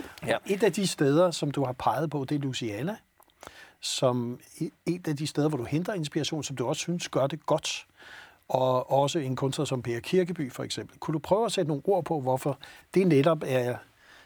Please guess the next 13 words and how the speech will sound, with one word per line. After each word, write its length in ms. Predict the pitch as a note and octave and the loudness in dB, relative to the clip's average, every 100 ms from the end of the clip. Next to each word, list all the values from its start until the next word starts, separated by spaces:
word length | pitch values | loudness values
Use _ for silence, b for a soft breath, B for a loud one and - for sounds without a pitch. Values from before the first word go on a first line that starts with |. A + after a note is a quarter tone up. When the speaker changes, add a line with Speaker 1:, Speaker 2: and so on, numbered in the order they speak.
| B | B
Speaker 2:
kan 120 | - B2+ | -6 -4
vi 60 | |
sige, 420 | A#2+ B2 B2 B2+ | -2 -2 -2 -2
et, 140 | B2 - _ | -6 -8 _
et, 200 | C3 A#2+ A#2+ - | -6 -6 -8 -8
en, 260 | C3+ B2+ - | -6 -6 -6
et 160 | - C3+ | -4 -2
museum, 460 | D3+ - D3+ D#3+ F3 | -2 0 2 2 0
som 180 | E3+ | -2
er 40 | C3+ | -2
inspirerende? 640 | B2+ B2+ C3+ D3 - - _ _ - - | -2 -4 -6 -6 -8 -14 _ _ -12 -10
Speaker 1:
Ja. 40 | - _ _ _ _ - B B B B B B B _ - | -10 _ _ _ _ -20 B B B B B B B _ -2
Øh, 380 | A#2+ G#2+ G#2 | 2 4 4